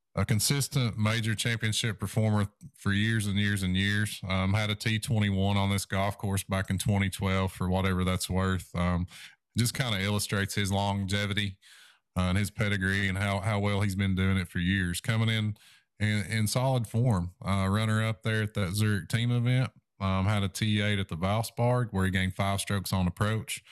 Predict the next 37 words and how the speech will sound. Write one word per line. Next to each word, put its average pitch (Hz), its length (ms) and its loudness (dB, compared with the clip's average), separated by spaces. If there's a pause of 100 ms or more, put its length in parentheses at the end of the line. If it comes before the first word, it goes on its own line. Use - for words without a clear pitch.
(340)
So - 140 -4
I 117 40 0
just 120 160 -2
wanna 113 200 2
throw 101 180 2
Louis' 101 400 2
name 101 300 0
out 101 200 -2
there. 104 340 0 (640)
Um, 92 380 2 (720)
Spencer, 110 380 0
you 104 180 2
and 101 80 2
Andrew 98 260 0
both 98 320 -2
mentioned 98 320 0
Joaquin 98 480 0
Niemann. 95 420 0 (220)
Um, 92 420 0 (240)
y-, 95 80 -2
you 98 220 2
know, 101 140 2
I'm 98 140 0
a 95 60 0
big 98 180 -2
Niemann 98 340 0
fan. 98 380 0
Andrew 95 260 0
knows 95 280 0
as 87 100 -6
well. 98 420 0
And, 87 160 -2 (400)
and 92 120 0
I 101 60 2
love 104 240 0
him 104 180 0
here. 90 380 -2